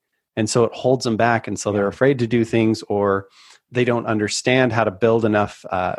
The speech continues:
Speaker 1: I mean, enough assets or enough income or whatever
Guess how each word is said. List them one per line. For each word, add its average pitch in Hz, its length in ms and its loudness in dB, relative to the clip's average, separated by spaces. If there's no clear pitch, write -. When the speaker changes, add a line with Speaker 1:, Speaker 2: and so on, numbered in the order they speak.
Speaker 1:
I - 20 -12
mean, 107 300 -2
enough 104 260 -2
assets 107 420 -2
or 98 60 -2
enough 92 200 -4
income 110 380 0
or 98 80 -2
whatever 104 680 0